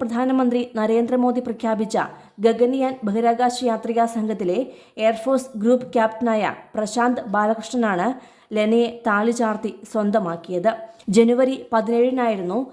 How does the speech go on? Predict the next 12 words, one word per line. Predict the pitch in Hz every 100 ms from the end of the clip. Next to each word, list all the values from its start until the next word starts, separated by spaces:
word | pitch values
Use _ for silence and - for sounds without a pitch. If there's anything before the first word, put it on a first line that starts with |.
| - -
തികച്ചും | 233 233 269 247 -
സ്വകാര്യമായ | 226 226 233 269 254 240 233
ചടങ്ങിൽ | 233 208 226 190 - -
ഇരുവരും | 214 226 247 240 208
വിവാഹിതരായത്. | 214 214 214 220 190 175 175 220 220 - _ -
വിവാഹം | 226 226 226 262 247
കഴിഞ്ഞ് | 240 240 240 220
ഒരു | 214 240
മാസം | 220 214 240 226
പിന്നിടവേ | 226 220 220 190 - - - - -
ഭർത്താവിനെ | 233 240 269 277 294 277
തേടിയെത്തിയ | 262 247 247 240 240